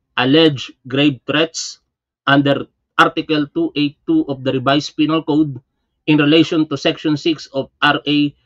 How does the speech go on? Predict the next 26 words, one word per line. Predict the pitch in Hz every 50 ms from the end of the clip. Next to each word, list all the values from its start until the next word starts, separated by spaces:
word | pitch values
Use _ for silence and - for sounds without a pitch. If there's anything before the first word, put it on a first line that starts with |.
| _ _ _ 139
one | 147 147 143 147 147
oh | 147 139 135
one | 139 135 135
seventy-five | - - 151 139 131 135 127 135 123 - 170 160 143 117 101 92 - - _ _ _ _ _ _ _ _ _ _ 180
and | 180 170 160 139 - _ _ _
possible | _ 202 226 220 - - 226 185 170 175 160 147 135
violation | 123 147 151 147 139 135 139 156 156 - - 160 139 123 104 92 87 - _ _ _ _ _ _ _ _ _
of | - 143 -
Republic | - 143 135 - - 156 147 143 139 143 143 - _ -
Act | 131 135 - - _ _ _ _ _ _ _ _ _ _ _ _ _ _ _ 131
eleven | 135 147 147 143 131 131 131 127 123 127 -
four | - 139 127 131 131 127 127 120 - _ _ _ _
seven | _ - - 147 127 117 117 107 113
nine. | 120 113 98 92 98
Nagkamali | 95 - 117 117 117 120 120 123 120 123
na | 120
nga | 120 117 113
ako, | 123 143 - -
eleven | 107 107 110 110 110 107
four | - 117 107
six | 107 - - - - - 113
nine | 110 110 110
yung | 107 107 107
nabanggit | 107 98 101 101 101 101
ko | - - 101 -
kanina. | 101 95 95 98 95